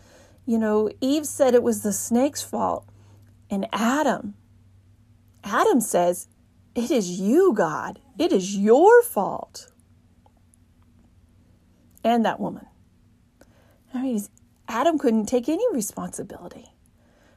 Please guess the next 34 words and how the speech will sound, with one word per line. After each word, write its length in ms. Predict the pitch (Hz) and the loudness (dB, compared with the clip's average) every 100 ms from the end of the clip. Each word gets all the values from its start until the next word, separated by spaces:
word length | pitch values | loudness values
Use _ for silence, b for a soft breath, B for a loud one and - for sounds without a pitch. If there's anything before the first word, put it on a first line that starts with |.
| b | b
Judas 420 | - 311 453 554 | 0 4 4 4
couldn't 360 | - 339 262 202 | 2 -2 -2 -2
take 280 | - 196 202 | -4 -6 -6
any 220 | 190 185 | -6 -6
responsibility. 960 | 220 180 - 202 202 220 - - 208 196 B B B - | -8 -12 -12 -14 -12 -10 -10 -8 -10 -12 B B B -8
These 440 | 226 311 339 349 | -2 0 2 2
are 120 | 285 | 2
the 140 | 254 220 | 2 -2
deadly 640 | - 247 277 247 226 196 | 0 0 0 0 0 -2
sins 920 | - - 311 415 254 - - - - - _ _ _ _ | -6 -6 -6 -4 -6 -6 -12 -18 -20 -20 _ _ _ _
that 120 | - | -4
we're 120 | - | -2
talking 380 | 247 320 359 349 | -4 -4 -4 -2
about 300 | 302 202 185 | -2 -2 -2
when 140 | 208 214 | -4 -4
we 80 | |
say, 260 | 214 240 214 - | -6 -6 -8 -10
"Go 200 | - 175 | -4 -2
to 100 | 330 | -2
confession." 720 | - 240 - 359 381 208 - - b b b b | -2 -6 0 -2 0 -6 -10 -16 b b b b
You 100 | 277 | 0
need 220 | 311 349 | 0 0
to 80 | 294 | -2
go 160 | 220 | -2
to 80 | 247 | -2
confession. 520 | 247 277 339 381 294 | -4 -4 -4 -4 -4
You 120 | 220 240 | 0 2
need 340 | 269 359 370 | 2 0 -4
to 80 | 262 | -8
go 380 | 226 294 339 262 | -4 -2 0 0
and 120 | 220 | 0
confess 540 | 233 220 294 330 - | -4 -2 0 0 -2
your 140 | 233 214 | -4 -4
sins. 800 | - 370 415 262 202 - - | -6 -8 -6 -8 -8 -12 -18